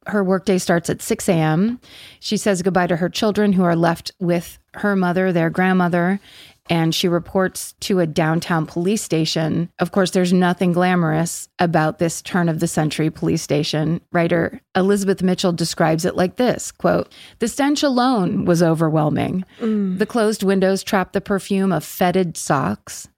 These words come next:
Speaker 1: Cops worked thirteen hours at a stretch without a moment home, so laundry got done at the station.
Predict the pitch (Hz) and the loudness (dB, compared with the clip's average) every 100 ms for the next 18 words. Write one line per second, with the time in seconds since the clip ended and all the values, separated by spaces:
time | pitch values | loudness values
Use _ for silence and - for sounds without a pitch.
0 | - 214 202 - - 190 175 - 214 214 | -6 -2 -2 -4 -2 -2 -2 -4 -2 0
1 | 226 202 190 180 180 160 180 - 208 202 | 0 2 2 2 2 -2 -2 0 0 0
2 | - 175 170 165 - 170 170 185 196 - | -2 0 2 0 0 2 2 4 2 0
3 | 156 180 180 180 - 175 165 170 175 196 | 0 0 2 0 0 0 2 2 2 2
4 | 185 160 - 165 160 - - - 247 - | 2 0 0 0 2 -2 -4 0 0 0
5 | 139 143 202 | 0 0 -2